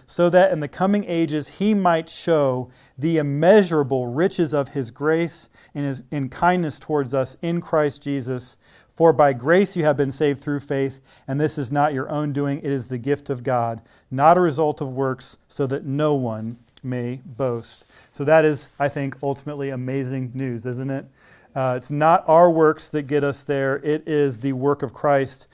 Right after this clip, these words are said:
uh, that opens up that, that, that way to salvation, that way to enter into the kingdom. Uh, although this is sort of a side point, uh, there are a lot of, um, verbs being used here in this passage, and I'm, I'm sort of a, a nerd, as you know.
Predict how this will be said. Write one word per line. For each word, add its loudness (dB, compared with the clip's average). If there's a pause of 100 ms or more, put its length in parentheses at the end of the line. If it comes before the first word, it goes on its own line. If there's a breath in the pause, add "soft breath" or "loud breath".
(260 soft breath)
uh, -2
that 0
opens 0
up -2
that, -2
that, -6
that -2
way 0
to -10
salvation, -4
that -6
way -4
to -10
enter -6
into -8
the -10
kingdom. -10 (440 soft breath)
Uh, 4
although 8
this 2
is 0
sort 6
of 0
a -2
side 2
point, -4 (320 soft breath)
uh, 0
there 4
are 8
a 4
lot 6
of, 2 (120)
um, -2
verbs 2
being -2
used -4
here -2
in -4
this -8
passage, 0
and -2
I'm, -2
I'm -6
sort 0
of -2
a, -4
a -10
nerd, -4
as -6
you -6
know. -4